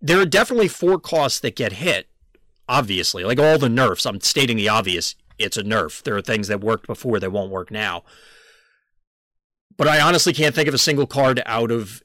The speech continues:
any of the aggro decks that I played that this no longer can target. I tore it up with blue-purple Valkyries once.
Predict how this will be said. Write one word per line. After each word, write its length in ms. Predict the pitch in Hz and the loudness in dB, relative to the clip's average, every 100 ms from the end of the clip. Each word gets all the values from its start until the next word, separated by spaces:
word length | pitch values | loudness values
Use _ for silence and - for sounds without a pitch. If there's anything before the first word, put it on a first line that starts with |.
| _ | _
any 300 | 127 131 127 | 0 2 2
of 100 | 110 | 2
the 120 | 117 | 0
aggro 340 | 110 113 117 110 | 0 2 0 0
decks 240 | 113 - | -2 -2
that 80 | 107 | -4
I 80 | 98 | -6
played 380 | - 127 120 | -2 -2 0
that 200 | 104 104 | -4 -10
this 280 | 117 107 - | -4 -2 -2
no 220 | 120 107 | -4 -2
longer 460 | 104 104 107 98 98 | -2 0 -2 -2 -6
can 160 | - 92 | -8 -8
target. 460 | 104 110 101 98 _ _ _ _ _ _ _ _ _ _ _ _ _ _ _ _ _ _ _ - | -2 -2 -4 -12 _ _ _ _ _ _ _ _ _ _ _ _ _ _ _ _ _ _ _ -8
I 40 | |
tore 220 | 113 123 | -2 2
it 20 | 120 | 2
up 100 | 110 | 0
with 160 | 95 | -4
blue-purple 420 | 110 117 120 110 | -4 -4 -2 -4
Valkyries 500 | 101 107 107 127 104 | -2 -2 -4 -6 -6
once. 360 | 107 120 - - | -4 -4 -2 -4